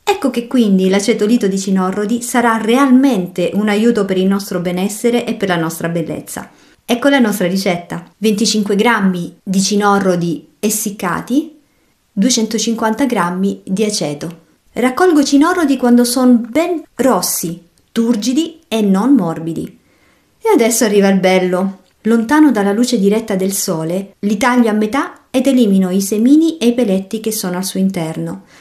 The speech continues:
Non dovrà essere un lavoro certosino, perché tanto alla fine della macerazione andrò a filtrare perfettamente.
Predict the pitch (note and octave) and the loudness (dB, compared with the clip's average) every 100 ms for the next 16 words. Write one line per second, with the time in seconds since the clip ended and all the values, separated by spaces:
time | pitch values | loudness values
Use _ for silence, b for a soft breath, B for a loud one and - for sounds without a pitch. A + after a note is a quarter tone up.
0 | b E4+ E4 A3+ G3 F3 F#3 - F3+ F3 | b 0 2 2 0 0 -2 -4 -4 -4
1 | F3 F3+ F3 F#3 - F#3 - F3+ F3+ F#3+ | -4 -4 -4 -6 -6 -6 -4 -4 -4 -2
2 | B3 B3 B3 C#4+ B3+ G#3+ A3 C4 B3+ A3+ | -2 0 2 2 2 0 -2 2 4 4
3 | G3+ F#3+ F#3+ F#3+ G3+ G#3+ - B3+ C4+ C#4 | 2 0 -2 -2 -2 -4 0 0 2 0
4 | A3 A3 G#3 G3 G#3 G3 A3 A3+ G#3+ G#3+ | 0 0 -2 -4 -6 -6 -4 -4 -4 -4
5 | G3+ - F#3+ F#3+ F3+ D#3+ D3+ D#3 E3 | -6 -4 -6 -4 -6 -4 -6 -8 -16